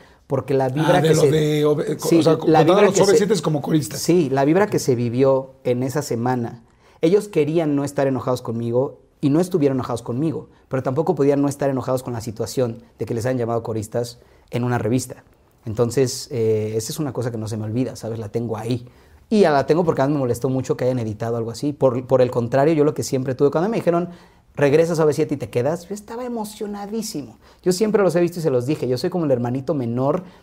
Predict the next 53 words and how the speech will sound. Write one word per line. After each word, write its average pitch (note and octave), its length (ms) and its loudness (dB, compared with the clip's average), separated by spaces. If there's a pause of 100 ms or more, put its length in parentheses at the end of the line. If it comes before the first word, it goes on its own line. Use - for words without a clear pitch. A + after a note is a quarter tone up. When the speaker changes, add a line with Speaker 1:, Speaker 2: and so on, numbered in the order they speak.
Speaker 1:
que C#3 100 -2
siempre D3 320 -2
quiere D#3 160 2
participar. B2+ 600 -4
Cuando A#2+ 180 -2
tus A#2 100 -4
hermanos E3+ 300 2
juegan E3 240 0
fútbol D3 320 -2
americano C3 640 -6
y A2+ 120 -6 (220)
juegan C#3+ 320 2
rudo, C#3+ 400 4
pero B2 160 4
tienen D3+ 220 0
cuatro D#3+ 320 2
años C#3 120 0
más C#3+ 140 -2
que C#3+ 80 -4
tú C#3 180 -2
o C3 60 4
cinco D#3+ 280 -2
años C#3+ 120 -2
más C#3 120 -4
que D#3 100 -4
tú, C#3+ 180 0
Speaker 2:
Claro. D3+ 420 -4
Speaker 1:
y B2+ 80 2
ellos D#3+ 160 4
tienen D#3+ 220 2
dieciséis C3+ 460 0
y - 20 -12
tú D3+ 160 2
once, D3+ 380 2
te B2+ 160 -4
dicen, B2+ 300 -4
"No, G#3 140 -6
pues - 120 -18
tú - 100 -6
no G3 80 -2
puedes G#3 220 -2
jugar, C#3+ 320 -6
man, A2 240 -12
porque A#2 380 -4 (680)
si - 120 -10
te - 100 0
empujamos, C#3+ 540 0
a A2+ 100 -4
ti C#3 80 -2
sí C3 80 -6
te D#3 80 -2
podemos C3+ 200 0
lastimar". B2+ 460 -2